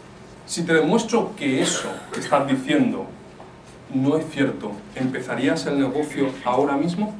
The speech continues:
Si objetan con fuerza, le respondemos con fuerza, pero con contundencia,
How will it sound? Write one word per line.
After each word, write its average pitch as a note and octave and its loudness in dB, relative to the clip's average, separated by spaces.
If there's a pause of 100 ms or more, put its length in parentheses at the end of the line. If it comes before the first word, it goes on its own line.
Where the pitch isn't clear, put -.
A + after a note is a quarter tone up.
(140)
Si - -6
objetan G3+ 2
con G#3+ 6
fuerza, D3+ 2 (260)
le C#3 2
respondemos A#2 0
con A#2 -4
fuerza, - 0 (220)
pero C3 2 (140)
con F3+ 6
contundencia, F#3 6